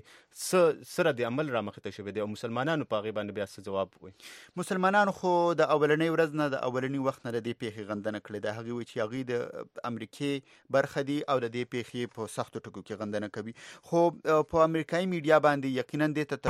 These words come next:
Speaker 2: ټولو زیات ځای ورکړل شوی دی. ټوله ورځ که موږ وګورو په میډیا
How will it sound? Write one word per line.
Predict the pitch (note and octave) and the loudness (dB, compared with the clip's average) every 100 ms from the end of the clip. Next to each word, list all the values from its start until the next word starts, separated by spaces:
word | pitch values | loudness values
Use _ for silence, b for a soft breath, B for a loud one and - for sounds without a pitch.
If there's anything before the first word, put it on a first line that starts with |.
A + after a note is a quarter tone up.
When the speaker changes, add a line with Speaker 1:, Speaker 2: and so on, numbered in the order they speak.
| - | -2
Speaker 2:
ټولو | D3 C3 | 0 0
زیات | A2+ C#3 C#3+ | 2 2 2
ځای | C3 D3+ | -2 -2
ورکړل | D3 D3 C#3+ C3+ - | -2 -4 -6 -6 -4
شوی | C3+ C3 | -4 -2
دی. | C3 b b _ | -4 b b _
ټوله | D#3+ D3 B2+ | 2 2 2
ورځ | C#3 - | 0 -2
که | C3 | -8
موږ | B2+ | -4
وګورو | B2+ B2+ A#2+ | -2 -2 -4
په | A#2+ | -6
میډیا | A#2 A#2 | -2 0